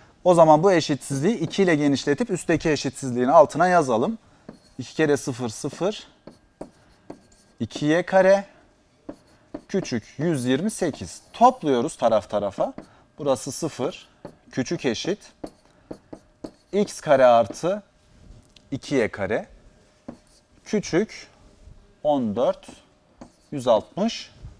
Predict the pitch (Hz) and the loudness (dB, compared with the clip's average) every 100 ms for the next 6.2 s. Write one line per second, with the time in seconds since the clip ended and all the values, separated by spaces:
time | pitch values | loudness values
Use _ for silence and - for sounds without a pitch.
0 | - 170 151 - 87 - - - - - | 6 12 12 10 -6 -16 -18 -20 -12 8
1 | 165 208 240 196 165 131 139 120 104 - | 12 12 12 10 6 6 6 6 4 4
2 | 170 208 214 156 143 226 - - - _ | 8 10 8 4 4 4 0 -12 -18 _
3 | 123 147 147 208 185 - 135 - 190 196 | 2 4 6 4 2 -4 -4 6 6 6
4 | - 139 127 175 160 131 127 117 120 120 | 6 6 8 10 10 10 6 4 2 -2
5 | - - - _ - 202 202 156 139 160 | -6 -20 -20 _ 4 6 6 8 8 8
6 | 247 | 2